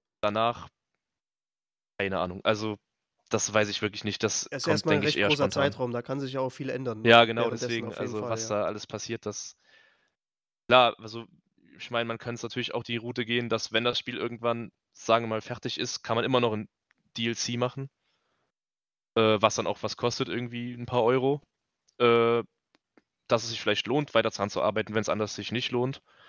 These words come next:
Speaker 1: Aber, also, keine Ahnung, da hab ich wirklich keine Pläne. Das ist <laughs> noch viel zu weit.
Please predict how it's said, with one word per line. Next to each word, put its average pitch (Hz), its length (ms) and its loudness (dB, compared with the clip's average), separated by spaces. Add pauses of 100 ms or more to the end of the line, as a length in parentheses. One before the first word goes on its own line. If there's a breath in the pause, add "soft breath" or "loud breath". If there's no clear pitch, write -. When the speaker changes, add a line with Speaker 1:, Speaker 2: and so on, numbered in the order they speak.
(320 soft breath)
Speaker 1:
Aber, 110 320 6
also, 107 240 0 (140)
keine 110 220 2
Ahnung, 101 260 0
da 101 240 -4 (960)
hab 104 80 -6
ich 101 140 -4
wirklich 101 220 -4
keine 98 220 -2
Pläne. 98 300 -4
Das 98 140 -4
ist - 360 -8
<laughs> - 120 -6
noch 156 200 2
viel 131 160 -4
zu 104 140 -8
weit. 104 220 -4